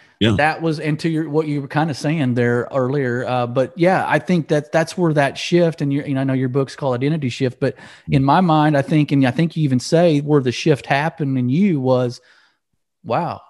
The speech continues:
Speaker 2: okay, so maybe it's not about me, but maybe it's about me in other people's life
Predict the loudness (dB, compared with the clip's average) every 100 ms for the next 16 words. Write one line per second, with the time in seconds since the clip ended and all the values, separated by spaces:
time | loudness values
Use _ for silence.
0 | -10 -4 -4 -4 -4 -4 -2 -2 -2 -2
1 | -4 -6 -4 -6 -4 -2 -2 -4 -6 -6
2 | -8 -10 _ _ -8 -6 -2 0 0 -2
3 | -2 -2 -2 -2 0 -2 -4 -4 -4 -6
4 | -8 -10 -10 -10 -10 -8 -6 -6 -8 -12
5 | -20